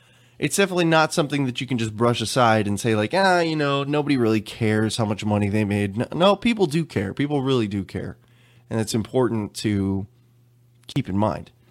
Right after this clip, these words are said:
So we're gonna press a little bit. And, uh, there's been some interesting conversation about the, the Democratic Party and the position that it's in.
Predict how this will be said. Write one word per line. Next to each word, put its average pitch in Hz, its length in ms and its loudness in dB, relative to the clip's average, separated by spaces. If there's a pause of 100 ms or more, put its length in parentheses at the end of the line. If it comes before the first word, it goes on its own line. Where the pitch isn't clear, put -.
(220)
So 123 440 0 (1600)
we're 175 60 0
gonna 180 120 2
press 113 540 0 (560)
a - 80 -10
little 107 160 -2
bit. 98 220 -4 (960)
And, 110 240 0
uh, 104 320 0 (320)
there's 165 220 -4
been 240 140 2
some 190 180 0
interesting 165 420 -2
conversation 104 720 -2 (1200)
about 113 640 0 (800)
the, 110 300 2
the 113 100 -2
Democratic 117 600 -2
Party 98 340 -6 (540)
and 120 360 2 (120)
the 110 120 -2
position 120 480 -2
that 98 120 -4
it's 98 120 -8
in. 95 200 -8